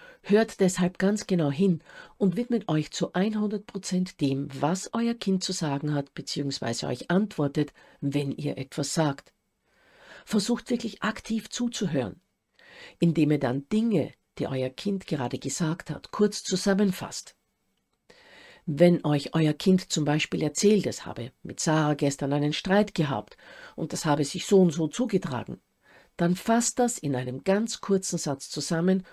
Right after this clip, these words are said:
und versucht auch, die Gefühle, die ihr bei eurem Kind wahrnehmt, in Worte zu fassen. Indem ihr zum Beispiel sagt: „Ich hab das Gefühl, dass dich der Streit mit Sarah sehr traurig macht.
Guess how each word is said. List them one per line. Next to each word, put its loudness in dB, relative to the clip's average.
und 4
versucht -4
auch, -6
die -2
Gefühle, 2
die -2
ihr 0
bei -4
eurem -4
Kind 0
wahrnehmt, 0
in 0
Worte 2
zu -6
fassen. -10
Indem -2
ihr -4
zum -4
Beispiel -2
sagt: 0
„Ich -2
hab -2
das -2
Gefühl, 0
dass 0
dich -2
der 0
Streit 2
mit 0
Sarah 2
sehr 2
traurig 0
macht. -2